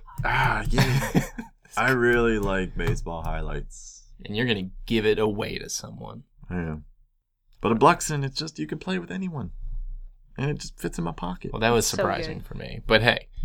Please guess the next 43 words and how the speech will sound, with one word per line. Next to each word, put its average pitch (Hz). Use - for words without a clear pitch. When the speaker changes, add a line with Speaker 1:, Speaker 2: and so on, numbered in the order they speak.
Speaker 2:
how -
about 147
you 160
round 139
us 123
out? -
Speaker 1:
All -
right. 147
I 135
don't 156
know 151
if 127
this 131
one's 117
gonna 107
be 95
good 98
or 107
not, 110
but 113
here 113
goes 113
nothing. 113
Abyss, 110
Legendary 113
Alien 110
Encounters, 110
or 78
Legendary 101
Encounters, 101
Aliens, 101
or 78
Aliens 101
Legendary, 95
I -
don't 80
know, 82
that 95
alien 113
deck 95
building 71
game. -
Speaker 3:
Legendary 285